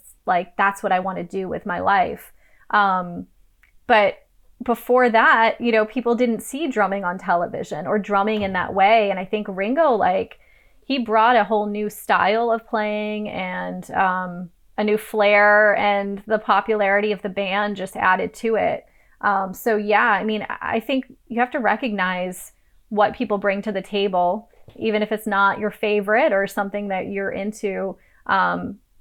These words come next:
and that's what I say a lot when we talk about social media influencer drummers, because that's something that's popped up over the, the course of the last, you know, few years, really. And it's, it's become a thing. Um,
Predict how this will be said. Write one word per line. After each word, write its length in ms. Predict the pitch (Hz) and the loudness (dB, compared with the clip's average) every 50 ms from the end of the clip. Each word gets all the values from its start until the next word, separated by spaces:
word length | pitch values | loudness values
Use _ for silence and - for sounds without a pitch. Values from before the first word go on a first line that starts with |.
| - _ | -10 _
and 120 | - 226 233 | -2 0 0
that's 160 | 254 262 - | 0 0 2
what 80 | 330 294 | 2 2
I 100 | 294 254 | 2 0
say 220 | - - 247 240 | 0 0 2 2
a 80 | 226 208 | 2 2
lot 460 | 202 190 190 196 208 233 269 240 - | 0 0 2 4 4 4 4 4 2
when 140 | 214 208 202 | 0 -4 -4
we 80 | 202 | -6
talk 260 | - - 214 202 - | -2 -2 -2 -2 0
about 400 | 226 208 202 185 175 233 - - | 0 2 2 2 2 0 -6 -10
social 320 | - - 214 196 - - 202 | -4 -4 -4 -2 -4 -6 -6
media 500 | 202 202 214 214 220 208 196 185 180 - - | -6 -4 -4 -2 0 2 4 4 2 2 0
influencer 800 | 220 247 269 - - 254 214 185 185 185 - - 180 175 175 175 | -2 -4 -4 -2 0 0 0 0 -2 -4 -4 -2 -2 -2 -2 -2
drummers, 520 | - 190 175 185 - - - - 202 - | -2 -2 0 0 -2 -4 -6 -8 -10 -10
because 260 | - 214 208 208 190 190 | -12 -10 -8 -6 -2 2
that's 260 | 202 196 202 196 - | 2 2 2 0 -4
something 320 | 247 214 214 214 190 185 | -6 -6 -6 -6 -8 -6
that's 360 | 185 180 180 - - - - _ _ _ _ _ _ _ _ | -6 -6 -6 -8 -10 -16 -20 _ _ _ _ _ _ _ _
popped 340 | - - 175 170 175 - | 0 0 2 2 0 0
up 160 | - 180 170 - | -2 -2 -2 -2
over 240 | - 175 175 175 | -4 -4 -4 -6
the, 120 | - 147 - _ _ _ _ _ _ _ _ _ _ _ _ _ _ | -6 -8 -10 _ _ _ _ _ _ _ _ _ _ _ _ _ _
the 80 | 208 196 | -8 -8
course 400 | - - 208 196 185 185 - - | -4 -2 -2 0 0 -2 -4 -8
of 80 | 190 | -4
the 100 | 180 185 | -4 0
last, 480 | 180 190 185 180 190 185 - - - - | 2 2 4 4 2 0 -4 -10 -12 -10
you 100 | 226 202 | -8 -6
know, 320 | 196 196 196 180 180 185 - _ _ _ _ _ _ - _ | -6 -4 -6 -6 -6 -10 -14 _ _ _ _ _ _ -20 _
few 280 | _ - - 226 226 220 | _ -8 -6 -4 -4 -4
years, 480 | 196 196 196 214 311 349 254 214 - | -4 -4 -4 -2 -2 0 -2 -2 -2
really. 360 | - 190 208 240 262 208 180 180 | -4 -4 -2 -2 -2 -2 -2 -4
And 120 | 156 - | -6 -6
it's, 240 | - - - - - _ _ _ _ _ _ _ | -8 -10 -12 -18 -20 _ _ _ _ _ _ _
it's 140 | - 214 - | -12 -12 -6
become 340 | - 220 220 - 240 214 208 | -4 -4 -4 -2 -2 0 0
a 120 | 190 185 180 - - | 0 -2 -2 -4 -2
thing. 520 | 240 240 262 247 226 214 208 208 220 220 - _ - - - - - | 0 2 2 2 0 -2 -2 -4 -6 -8 -10 _ -20 -20 -20 -6 -2
Um, 560 | - 208 208 202 202 196 185 185 190 190 | 0 2 2 2 0 -2 -4 -8 -10 -12